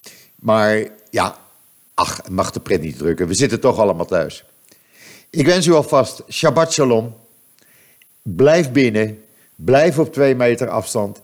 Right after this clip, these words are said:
Was je handen zoveel mogelijk. Eh, zorg dat je, eh, eh, gezond blijft.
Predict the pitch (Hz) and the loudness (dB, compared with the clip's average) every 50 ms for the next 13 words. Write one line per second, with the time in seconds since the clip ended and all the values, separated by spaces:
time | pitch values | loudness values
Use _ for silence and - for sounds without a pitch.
0 | _ _ _ _ - 87 110 143 156 143 - 170 135 117 156 160 156 143 147 127 | _ _ _ _ -4 0 0 2 2 2 0 0 0 2 2 2 2 0 -2 -2
1 | 127 120 - - 131 127 113 113 110 110 107 104 92 98 98 95 95 - _ _ | -2 -2 -2 0 0 0 0 0 0 0 0 -2 -2 -4 -6 -10 -10 -12 _ _
2 | _ _ _ _ _ _ _ _ _ - - 123 120 117 113 110 - - - - | _ _ _ _ _ _ _ _ _ -6 -2 0 2 2 0 0 -4 -4 0 2
3 | 165 170 170 165 151 - - 135 143 139 139 - 131 131 120 110 - - _ - | 2 4 4 2 0 0 0 0 0 0 0 0 0 0 0 0 -4 -8 _ -4
4 | 127 120 113 113 110 113 - - 117 110 110 110 110 - - - - 202 - 147 | 0 2 2 2 2 0 -2 -2 -2 -2 0 -2 -4 -6 -6 -2 0 0 2 2
5 | 127 117 104 92 104 95 92 92 95 - - - | 0 0 0 0 0 2 2 0 -2 -4 -10 -20